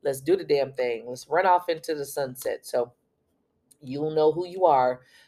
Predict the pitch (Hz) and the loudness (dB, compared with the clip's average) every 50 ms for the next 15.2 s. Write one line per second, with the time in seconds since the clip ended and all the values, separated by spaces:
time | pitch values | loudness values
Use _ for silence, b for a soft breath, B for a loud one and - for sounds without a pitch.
0 | b _ - - 139 135 131 131 131 131 131 131 127 127 127 123 120 - - 139 | b _ -20 -6 -2 0 0 0 0 -2 -2 -2 -2 0 0 -2 -2 -4 -8 -8
1 | 135 135 131 127 131 - - 135 131 135 139 139 151 147 147 143 - 139 131 131 | -8 -6 -8 -8 -8 -6 -6 -6 -6 -6 -6 -6 -6 -6 -6 -6 -4 -4 -2 -2
2 | 131 127 131 127 123 123 123 123 127 127 127 - _ b b b b b b - | -2 -2 -4 -4 -2 -2 0 0 -2 -2 -4 -10 _ b b b b b b -6
3 | 147 135 135 131 135 - - 135 - - - 156 160 165 160 160 156 147 147 - | -4 -4 -4 -6 -10 -12 -10 -10 -8 -2 -2 -2 -2 -2 -4 -6 -6 -4 -4 -4
4 | - 135 - - - 151 151 151 143 139 135 139 - - 135 131 127 123 120 113 | -4 -6 -8 -6 -4 0 2 2 2 2 0 -2 -2 -2 -2 0 0 -2 -4 -8
5 | 104 95 - _ _ _ _ _ _ _ _ _ _ _ _ _ _ _ _ _ | -16 -20 -20 _ _ _ _ _ _ _ _ _ _ _ _ _ _ _ _ _
6 | _ _ _ _ _ _ _ _ _ _ _ _ - 156 156 156 - - - - | _ _ _ _ _ _ _ _ _ _ _ _ -2 -2 -2 -2 -6 -14 -14 -12
7 | - 165 175 190 202 202 - - - - 160 151 151 - - 131 135 139 143 139 | -8 -6 -6 -6 -6 -8 -12 -14 -8 -8 -8 -8 -6 -8 -4 -2 0 0 0 -2
8 | 139 - - 139 135 139 - - 143 135 139 139 143 147 151 147 _ _ _ _ | -4 -6 -6 -6 -6 -6 -8 -8 -4 -4 -2 -2 -2 -4 -6 -10 _ _ _ _
9 | _ _ _ 151 147 151 147 _ - 147 147 139 - - 151 156 160 165 - - | _ _ _ -6 -6 -6 -8 _ -12 -10 -10 -10 -10 -10 -10 -10 -12 -12 -14 -14
10 | 151 147 151 160 170 160 - _ _ 151 151 143 143 143 - - 143 143 135 139 | -12 -10 -10 -10 -10 -10 -14 _ _ 2 2 2 -2 -6 -4 0 0 0 0 0
11 | 135 - - 135 - 151 151 151 151 143 143 147 - - 151 - - 147 139 135 | -2 -6 -10 -12 -10 -10 -6 -4 -4 -4 -4 -6 -4 -4 -4 -4 -6 -10 -12 -10
12 | 135 139 135 135 - b b b b b b _ _ _ 139 135 143 135 143 143 | -8 -8 -8 -10 -12 b b b b b b _ _ _ -8 -2 0 2 2 2
13 | 139 139 139 - 143 135 135 - 135 139 131 135 135 127 135 - 139 135 135 135 | 0 -2 -2 -2 -4 -4 -2 -4 -8 -6 -4 -4 -4 -4 -4 -4 -4 0 2 2
14 | 135 135 135 - - - - - 147 139 147 147 - - - - 151 151 143 139 | 2 2 0 -2 -8 -10 -8 -4 -4 -4 -4 -6 -10 -12 -10 -8 -6 -4 -4 -2
15 | 139 135 135 - | -2 -2 -4 -6